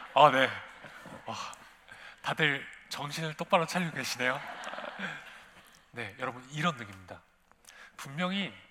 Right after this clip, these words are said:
내 몸의 일부분인데 내가 아무리 힘을 주려고 해도 힘이 들어가지 않고요. 아무것도 느껴지지 않는 거예요. 그런데 저는, 아, 내가 수술을 하고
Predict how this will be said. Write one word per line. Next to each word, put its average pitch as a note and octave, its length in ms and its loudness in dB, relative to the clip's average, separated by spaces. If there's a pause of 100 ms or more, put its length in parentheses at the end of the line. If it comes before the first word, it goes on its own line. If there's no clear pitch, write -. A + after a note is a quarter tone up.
(100)
내 C3 160 -2
몸의 C3 280 -4
일부분인데 C3 720 -4 (420)
내가 D3+ 360 6
아무리 B3 240 6
힘을 B3 300 0
주려고 D3+ 340 -4
해도 E3 140 -6
힘이 G#3 260 -4
들어가지 B2+ 380 -2
않고요. C3+ 360 -2 (380)
아무것도 C#3+ 680 -4 (120)
느껴지지 C3 340 -10
않는 G2+ 220 -14
거예요. F#2+ 200 -16 (420)
그런데 C#3+ 380 -2 (360)
저는, D#3 280 -6
아, - 300 -2 (400)
내가 A#2+ 220 -4
수술을 G3 480 -4
하고 E3 440 -2